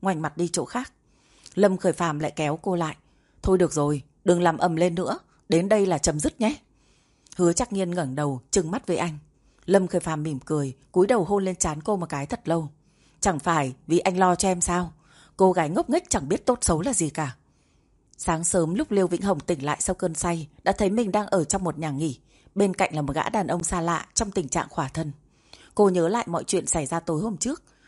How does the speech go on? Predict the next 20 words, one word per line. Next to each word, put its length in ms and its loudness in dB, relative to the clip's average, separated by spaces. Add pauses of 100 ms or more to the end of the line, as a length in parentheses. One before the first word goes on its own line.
(120)
lập 220 2
tức 160 -2
giật 220 0
mình 420 -2
bừng 160 -2
tỉnh, 180 0 (480)
vội 140 2
vàng 220 2
nhặt 180 -2
quần 140 0
áo 160 -2
dưới 160 -2
đất. 160 -4 (420)
Đằng 180 2
sau 260 2
có 140 0
giọng 200 -2
nói 160 -2
vang 200 -2
lên. 240 -2